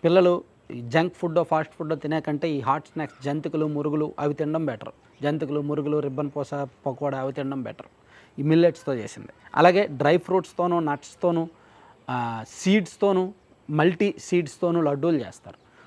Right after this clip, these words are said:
వాటితో పాటు ఈ కాంబినేషన్లో పౌడర్స్ ఉంటాయి, ప్రోటీన్ పౌడర్ అని, ఏబీసీ పౌడర్ అని, మొరింగా పౌడర్ అని,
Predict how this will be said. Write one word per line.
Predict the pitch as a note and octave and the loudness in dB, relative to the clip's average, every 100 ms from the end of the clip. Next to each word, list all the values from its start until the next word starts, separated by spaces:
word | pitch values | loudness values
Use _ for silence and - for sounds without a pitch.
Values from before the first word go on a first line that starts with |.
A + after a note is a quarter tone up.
| - | 0
వాటితో | C3+ E3 G3+ | 4 6 4
పాటు | F3+ F#3 G#3 | 4 4 2
ఈ | E3 D3+ | 0 2
కాంబినేషన్లో | D3+ E3 F#3 F3+ F#3 F3+ | 2 2 0 -4 -2 -2
పౌడర్స్ | - C#3+ F#3 F#3 D#3 | 0 2 2 0 -6
ఉంటాయి, | A2+ G#2+ - | -8 -10 -2
ప్రోటీన్ | D3 F3+ F3 E3 | 0 2 2 2
పౌడర్ | E3 D#3 | 0 0
అని, | D#3 D#3+ D3+ | 0 0 0
ఏబీసీ | D#3+ E3+ D#3+ D#3+ | 2 0 -2 -4
పౌడర్ | D#3 D3+ D3 | -4 -2 -2
అని, | D3 | -2
మొరింగా | D3+ C#3 D3+ D#3+ F3+ E3+ | -2 0 2 2 2 2
పౌడర్ | D#3+ D3+ D3 C#3+ | 2 0 0 -2
అని, | D3 | -4